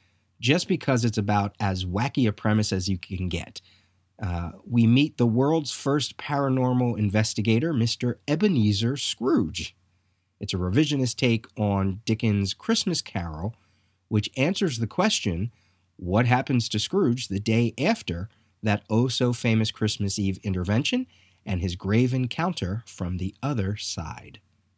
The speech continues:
So you can sort of consider this like a Victorian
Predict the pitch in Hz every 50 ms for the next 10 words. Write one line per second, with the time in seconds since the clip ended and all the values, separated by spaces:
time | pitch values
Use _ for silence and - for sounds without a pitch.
0 | _ _ _ _ _ _ _ _ _ _ _ - 87 85 82 90 87 - 123 117
1 | 107 101 - 101 - 110 98 95 98 92 - - 95 90 - 95 90 87 95 -
2 | _ - - 147 143 127 127 123 113 107 107